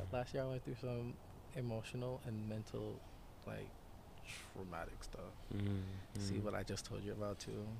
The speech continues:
Speaker 2: Mm-hmm.
Speaker 1: Yeah.
Speaker 2: Lwhen did that happen? Last year?
Speaker 1: Last year. All three last year.
Speaker 2: Um, all in one year?
Speaker 1: In one year.
Speaker 2: And it was all bad?
Speaker 1: And it was, the first one was, like, mildly okay. But the
Speaker 2: Okay.
Speaker 1: last two, yeah, they were bad.
Speaker 2: Mm.
Speaker 1: Yeah. But I did go through that.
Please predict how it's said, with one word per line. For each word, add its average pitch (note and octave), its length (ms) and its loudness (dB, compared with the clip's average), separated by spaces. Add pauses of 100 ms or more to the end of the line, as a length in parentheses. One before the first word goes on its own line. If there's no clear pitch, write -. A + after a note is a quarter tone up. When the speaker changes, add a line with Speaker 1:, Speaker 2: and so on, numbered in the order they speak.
(100)
Speaker 2:
Mm-hmm. D#3+ 680 4
Speaker 1:
Yeah. G2 160 2 (160)
Speaker 2:
Lwhen F3+ 100 12
did F3+ 120 12
that B3 100 6
happen? A#2 300 8
Last C#3 220 6
year? A2 80 12
Speaker 1:
Last A#2+ 160 10
year. A2+ 240 6 (480)
All G#2+ 180 8
three B2+ 220 12
last A2+ 300 10
year. A2+ 280 12
Speaker 2:
Um, G2+ 100 4 (720)
all E3 180 12
in D#3+ 220 12
one F3+ 180 12
year? G3 360 12
Speaker 1:
In G#3 100 12
one B2 160 12
year. A#2+ 420 10
Speaker 2:
And D#3 100 12
it E3 40 12
was C#3+ 120 12
all D3+ 160 12
bad? B3 360 12 (460)
Speaker 1:
And C3+ 120 12
it C3+ 60 12
was, C3 380 10 (640)
the C4 60 2
first D4+ 260 10
one D3+ 120 10
was, C3 140 8
like, B2 260 10
mildly G#2 560 6
okay. F#2+ 420 4 (160)
But A#2+ 100 10
the G#2+ 80 6
Speaker 2:
Okay. A2 120 8
Speaker 1:
last B2 340 12
two, G3+ 160 8
yeah, B2+ 200 12
they G#2+ 80 8
were G#2 120 4
bad. F#2 320 0 (600)
Speaker 2:
Mm. F#2+ 280 2 (500)
Speaker 1:
Yeah. G#1+ 80 -4 (840)
But B2 100 10
I A#2+ 100 12
did A2+ 220 10
go A2 100 10
through G2+ 180 2
that. G2+ 240 6